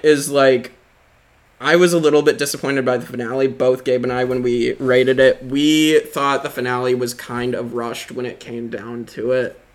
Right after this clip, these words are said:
Um, I feel like I could have, I wanted a little bit more, and I don't know why I feel that way. It just, like,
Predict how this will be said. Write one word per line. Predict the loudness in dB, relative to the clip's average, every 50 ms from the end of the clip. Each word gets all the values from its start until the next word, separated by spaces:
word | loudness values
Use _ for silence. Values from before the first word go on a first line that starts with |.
| _ _
Um, | -6 -4 -4 -2 -2 -2 -4 -4 -6 -6 -6 -8 -10 -14 _ _ _ _ _ _ _ _ _ _ _ _ _ _ _ _ _ _ -2
I | -2 -2
feel | 2 4 4 6
like | 6 6 6
I | 4 2
could | 2 0 0 0 2 2
have, | 0 0 -2 -6 -10 -14 -12 _
I | -2 -2 -2
wanted | -2 -4 -6 -4 -2 2 2 4 2 2 -2 -8 -14 -18 _ _
a | -10 -8
little | -6 -4 -4 -2 -2 -2
bit | 2 2 2 2 2
more, | -2 -4 0 2 2 2 4
and | 2 2
I | 0 2
don't | 0 0 0 0
know | 0 0 0
why | -2 -2 -4 -4 -2 0 2 4
I | 2 2
feel | 2 -2 -2 0 0 0 2
that | 2 2 2 4
way. | 4 4 4 6 6 4 4
It | 2 2 2 2 2 0
just, | 0 -2 -2 -2 -4 -6 -2
like, | 2 4 4 4 4 2 -2 -6 -14